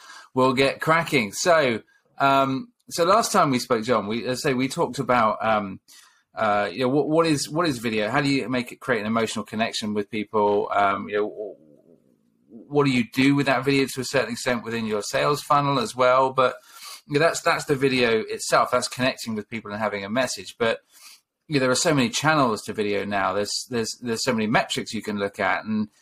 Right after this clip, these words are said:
yeah, a-, and, you know, all digital marketing is, is driven and should be driven certainly by performance metrics. So, y-,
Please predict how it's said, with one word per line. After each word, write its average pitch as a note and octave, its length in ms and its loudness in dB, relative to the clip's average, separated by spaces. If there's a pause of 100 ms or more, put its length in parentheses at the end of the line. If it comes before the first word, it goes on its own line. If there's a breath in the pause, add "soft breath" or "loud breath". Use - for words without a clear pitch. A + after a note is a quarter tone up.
(140)
yeah, A2+ 320 0
a-, - 120 -8
and, A#2+ 180 -6 (200)
you C#3+ 140 0
know, A2+ 60 0
all D3+ 140 4
digital B2 340 0
marketing A2 360 0
is, G2 200 -8
is A2+ 180 -10
driven G#2+ 320 -2
and F#2+ 180 -8
should G3 200 -2
be G#2 80 -4
driven G2 280 -8
certainly G#2 300 0
by G2 160 0
performance G2 500 -6
metrics. - 440 -6
So, C3 160 4 (640 loud breath)
y-, C3+ 160 -2